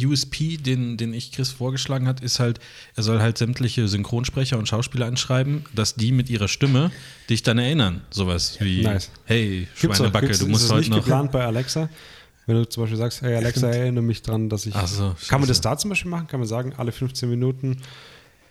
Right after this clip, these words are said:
Speaker 1: Hm.
Speaker 2: einmal hochzuspringen? Oder so?
Speaker 3: Ja. Ach
Speaker 2: Geht
Speaker 3: so,
Speaker 2: das?
Speaker 3: bei, ja. Wobei Alexa.
Speaker 2: Kann ich jetzt auch zu Siri sagen, er-, erinnere mich alle Stunde ran, daran, irgendwas zu tun?
Speaker 1: Probierst du mal aus.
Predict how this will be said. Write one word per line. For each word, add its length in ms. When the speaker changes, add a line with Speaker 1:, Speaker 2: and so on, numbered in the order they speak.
Speaker 1:
Hm. 320
Speaker 2:
einmal 380
hochzuspringen? 680
Oder 140
so? 100
Speaker 3:
Ja. 180
Ach 120
Speaker 2:
Geht 80
Speaker 3:
so, 80
Speaker 2:
das? 220
Speaker 3:
bei, 60
ja. 140
Wobei 180
Alexa. 400
Speaker 2:
Kann 160
ich 120
jetzt 160
auch 100
zu 160
Siri 260
sagen, 200
er-, 220
erinnere 320
mich 220
alle 180
Stunde 440
ran, 420
daran, 400
irgendwas 300
zu 80
tun? 240
Speaker 1:
Probierst 340
du 20
mal 120
aus. 260